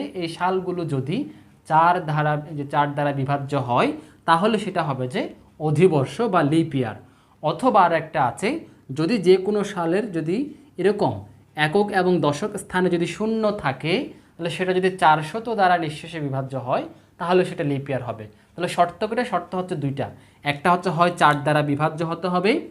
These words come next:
চার দ্বারা বিভাজ্য হতে হবে, অথবা হবে যে আরেকটা কেউ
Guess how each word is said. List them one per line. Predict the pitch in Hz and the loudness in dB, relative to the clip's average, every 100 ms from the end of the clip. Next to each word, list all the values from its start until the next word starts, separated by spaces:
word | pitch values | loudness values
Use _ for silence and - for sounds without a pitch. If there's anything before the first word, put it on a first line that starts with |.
| - _ _ _ _ - | -18 _ _ _ _ -2
চার | 147 143 143 | 4 4 4
দ্বারা | 143 135 143 | 2 2 2
বিভাজ্য | 147 139 127 123 139 | 2 0 -2 -4 -4
হতে | 131 127 123 | -4 -4 -6
হবে, | 117 123 208 339 - - _ _ _ _ _ _ _ _ _ _ _ | -4 0 0 -2 -12 -20 _ _ _ _ _ _ _ _ _ _ _
অথবা | 139 139 240 170 143 294 - - _ | -4 2 4 6 4 2 -6 -20 _
হবে | 160 165 | -2 0
যে | 170 | 2
আরেকটা | 196 156 156 | 4 2 -2
কেউ | 180 | -4